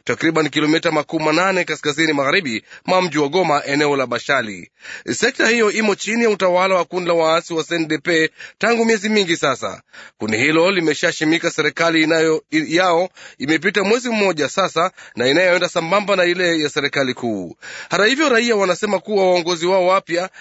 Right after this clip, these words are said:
wanalazimisha kodi nyingi kwa wakulima na wafanyabiashara. Lakini kutokana na ukimya unaoonekana katika eneo hilo, watu wengine waliokimbia eneo hilo na kutokana na mapigano na kukimbilia katika kambi ya Mugunga wameanza kuvutiwa na hali hiyo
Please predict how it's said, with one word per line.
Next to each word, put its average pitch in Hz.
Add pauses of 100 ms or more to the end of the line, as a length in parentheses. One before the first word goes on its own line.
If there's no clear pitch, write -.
(180)
wanalazimisha 196
kodi 214
nyingi 214
kwa 135
wakulima 165 (220)
na 202
wafanyabiashara. 135 (340)
Lakini 165
kutokana 151
na 160
ukimya 185
unaoonekana 180
katika 156
eneo 151
hilo, 170 (300)
watu 170
wengine 226
waliokimbia 208
eneo 190
hilo 180 (300)
na 151
kutokana 175
na 123
mapigano 120
na 180
kukimbilia 165
katika 151
kambi 143
ya 107
Mugunga 120 (300)
wameanza 233
kuvutiwa 220
na 147
hali 117
hiyo 190